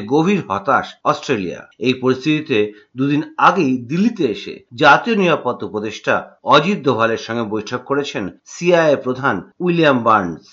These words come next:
তালিবানরা যে আগামী দিনে মাথা ব্যথার কারণ এবং তা আন্তর্জাতিক নিরাপত্তায় প্রভাব ফেলতে পারে, তা নিয়ে ব্রিক্স সম্মেলনে প্রধানমন্ত্রী নরেন্দ্র মোদী সংশয় প্রকাশ করেছিলেন। এই অবস্থায় অস্ট্রেলিয়ার প্রতিরক্ষা মন্ত্রী পিটার ডাটন বলেছেন,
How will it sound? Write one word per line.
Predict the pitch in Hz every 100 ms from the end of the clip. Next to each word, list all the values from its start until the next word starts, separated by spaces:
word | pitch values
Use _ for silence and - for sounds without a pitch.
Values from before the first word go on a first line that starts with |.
| _ -
তালিবানরা | 160 208 269 277 196
যে | 160 160 -
আগামী | 101 110 131
দিনে | 139 160 120 87
মাথা | 98 117 147 180
ব্যথার | 170 151 143
কারণ | - 104 104 131 170 -
এবং | 185 214 240 233
তা | 220 139 131 - -
আন্তর্জাতিক | 139 170 226 220 214
নিরাপত্তায় | 170 131 127 139 - 131 90 -
প্রভাব | - 165 208 214
ফেলতে | 143 107
পারে, | 104 135 135 131 -
তা | 131 131
নিয়ে | 127 117 - -
ব্রিক্স | 131 233 247
সম্মেলনে | - 139 101 90 78 62 58 -
প্রধানমন্ত্রী | 139 151 139 135 127
নরেন্দ্র | 117 117 131 151
মোদী | 147 110 - _
সংশয় | - 139 151 - 170 -
প্রকাশ | 123 104 -
করেছিলেন। | 98 87 - 73 67 - _
এই | 147 143
অবস্থায় | 123 139 160 - 123 117 - _
অস্ট্রেলিয়ার | 135 165 - 226 220 202
প্রতিরক্ষা | 135 131 139 135 160
মন্ত্রী | 175 165 160 98 -
পিটার | 185 190 208 185
ডাটন | 139 117 139 131
বলেছেন, | 110 131 139 160